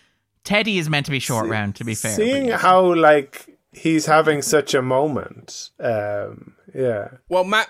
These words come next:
Speaker 3: Mangold was asked about this, and he said something to the effect of, "We were basically filming this at the same time as they were filming Everything Everywhere, Everywhere All at
Speaker 2: Ah.
Speaker 3: Once."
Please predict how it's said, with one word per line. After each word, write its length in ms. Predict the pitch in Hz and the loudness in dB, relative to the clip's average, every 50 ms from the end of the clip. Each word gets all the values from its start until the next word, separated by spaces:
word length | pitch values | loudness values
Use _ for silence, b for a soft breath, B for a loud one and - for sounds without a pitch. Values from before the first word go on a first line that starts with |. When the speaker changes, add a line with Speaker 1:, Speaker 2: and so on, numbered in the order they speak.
| _ - | _ -8
Speaker 3:
Mangold 480 | 185 202 226 240 220 220 202 185 156 | -4 -4 -2 -2 0 0 -2 -2 -2
was 120 | 147 139 147 | -4 -2 -2
asked 220 | 165 175 - - | -2 -4 -4 -6
about 220 | - 202 185 - - | -6 -4 -4 -4 -4
this, 260 | 90 92 - - - | -6 -8 -8 -8 -6
and 100 | 127 127 | -4 -4
he 100 | 131 131 | -4 -4
said 480 | - - 156 143 127 123 123 - - - _ _ _ _ _ _ | -4 -4 -2 -2 -2 -4 -6 -8 -12 -12 _ _ _ _ _ _
something 400 | - - 165 151 135 - 156 139 | -10 -8 -8 -8 -6 -6 -8 -10
to 100 | 131 - | -8 -6
the 100 | 139 127 | -6 -6
effect 400 | 123 - - 143 117 - - - | -6 -4 -4 -6 -6 -6 -8 -8
of, 220 | 135 123 117 110 _ - | -6 -6 -6 -8 _ -8
"We 140 | 135 139 139 | -6 -4 -4
were 80 | 135 | -2
basically 360 | 131 160 160 151 - - 131 | -2 -2 -2 -2 -2 -4 -6
filming 460 | 123 - - 160 147 139 131 127 123 120 | -6 -4 -2 -2 -2 0 -2 -2 -2 -2
this 260 | 120 117 113 - - _ _ _ - | -2 -4 -4 -6 -8 _ _ _ -8
at 160 | 127 120 - | -8 -8 -8
the 100 | 113 117 | -8 -10
same 400 | - - - 160 143 135 131 123 | -8 -6 -4 -4 -4 -4 -4 -6
time 280 | - - 131 120 113 110 | -6 -4 -4 -4 -4 -4
as 100 | 107 107 | -6 -6
they 100 | 113 110 | -6 -4
were 80 | 110 107 | -6 -6
filming 440 | - - 131 120 110 107 104 98 - | -6 -6 -6 -6 -6 -6 -8 -8 -8
Everything 340 | 117 113 117 107 - 110 107 | -10 -10 -10 -12 -12 -10 -8
Everywhere, 340 | 107 101 104 104 104 98 - - | -8 -8 -6 -6 -6 -6 -6 -8
Everywhere 280 | 117 110 110 107 120 | -10 -8 -6 -4 -2
All 60 | 120 120 | 0 0
at 40 | 123 | 2
Speaker 2:
Ah. 220 | 123 123 123 120 110 | 2 2 0 0 -2
Speaker 3:
Once." 320 | 104 104 101 - - - | -6 -6 -8 -8 -10 -10